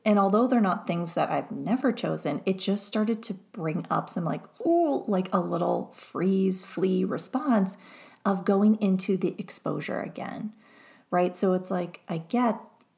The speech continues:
you know, it's a muscle. The more you train something, the easier it becomes.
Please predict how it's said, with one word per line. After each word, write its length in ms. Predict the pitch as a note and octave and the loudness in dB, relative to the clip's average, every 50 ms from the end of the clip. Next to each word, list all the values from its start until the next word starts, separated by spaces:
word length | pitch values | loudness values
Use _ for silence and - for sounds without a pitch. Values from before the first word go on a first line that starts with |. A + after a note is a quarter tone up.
| _ - | _ -2
you 140 | A#3+ A3 A3 | 0 2 2
know, 260 | F#3+ F3+ F3+ F#3+ F#3 - | 2 2 0 -4 -4 -4
it's 180 | G3 F#3+ - | -6 -2 2
a 40 | G#3 | 2
muscle. 420 | G#3 A#3 B3 - - - - F#3+ - | 2 2 0 -2 -4 -4 -4 -4 -2
The 80 | - F#3+ | 2 2
more 280 | F#3+ F#3+ F#3+ G#3+ A3 | 4 4 4 4 4
you 120 | A3+ A3 G3+ | 4 4 2
train 340 | - - - E3 D#3+ D#3+ E3 | 0 -2 -4 -4 -2 -2 -2
something, 600 | - - D#3+ D#3+ - - E3 D#3+ D#3+ D#3+ E3 E3 | -2 -2 -4 -4 -4 -6 -6 -4 -4 -4 -6 -8
the 80 | - - | -10 -8
easier 440 | - - F#3 F3 E3 - E3 D#3 - - | -4 -4 -2 -2 -2 -4 -4 -6 -6 -8
it 140 | E3 - | -12 -12
becomes. 800 | - - - - - - - - - - - G#3 - - - | -12 -16 -14 -10 -8 -8 -6 -6 -6 -6 -6 -6 -6 -8 -18